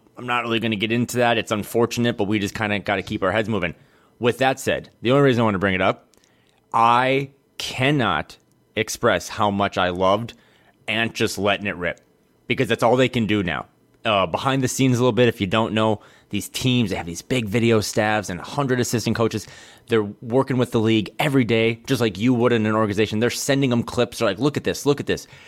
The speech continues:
They did it with Rudy. Like, "Look at all these cheap shots that Rudy takes." They send videos. They send them to, you know, C C Adam Silver. With this, it's like, what better way than when you're in probably the premier game of the night, Wolves Thunder,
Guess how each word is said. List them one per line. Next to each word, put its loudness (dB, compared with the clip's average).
They 0
did 0
it 6
with 2
Rudy. 2
Like, -2
"Look 0
at 2
all 4
these -2
cheap -2
shots -2
that 0
Rudy 0
takes." -6
They -2
send -2
videos. 0
They 0
send -2
them 0
to, 0
you 0
know, -4
C 0
C 2
Adam 2
Silver. -2
With 0
this, 2
it's -4
like, 0
what 2
better 4
way 2
than 0
when 2
you're 2
in 0
probably 2
the 0
premier -2
game 0
of -2
the 0
night, -4
Wolves 0
Thunder, 0